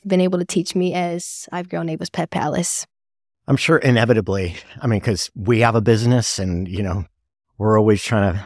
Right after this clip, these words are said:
Speaker 2: plan for the future and think about the future. And there's sometimes it can kinda get overwhelming. So whenever you, you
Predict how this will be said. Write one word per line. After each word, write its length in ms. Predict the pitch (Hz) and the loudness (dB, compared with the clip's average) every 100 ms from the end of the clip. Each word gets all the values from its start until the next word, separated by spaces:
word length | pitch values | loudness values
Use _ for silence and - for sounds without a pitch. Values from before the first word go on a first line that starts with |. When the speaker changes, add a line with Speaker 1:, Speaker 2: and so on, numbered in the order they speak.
| - | -12
Speaker 2:
plan 280 | - 110 110 | -4 0 0
for 120 | 101 | 0
the 100 | 101 | -4
future 540 | - 110 101 117 107 104 | 0 0 0 0 0 0
and 160 | 90 | -2
think 160 | 117 107 | -4 -4
about 240 | 107 98 | -2 -2
the 80 | 95 | -4
future. 400 | - 107 98 107 | -2 -4 -2 -2
And 160 | 95 87 | 0 -2
there's 120 | 87 | 0
sometimes 480 | 120 104 101 90 95 | 2 2 2 -2 -2
it 60 | |
can 280 | - 98 90 | -4 -2 -2
kinda 240 | - 104 95 | -4 -4 -4
get 200 | 87 98 | -4 -4
overwhelming. 680 | 98 87 82 92 92 85 - _ _ _ _ _ _ | -4 -2 -2 0 0 -2 -6 _ _ _ _ _ _
So 480 | - - 120 110 104 - | -4 2 4 4 0 -4
whenever 420 | 117 127 151 135 | 0 2 4 2
you, 380 | 110 123 117 - - | 4 4 2 -2 -10
you 400 | 107 117 107 | -4 -2 -2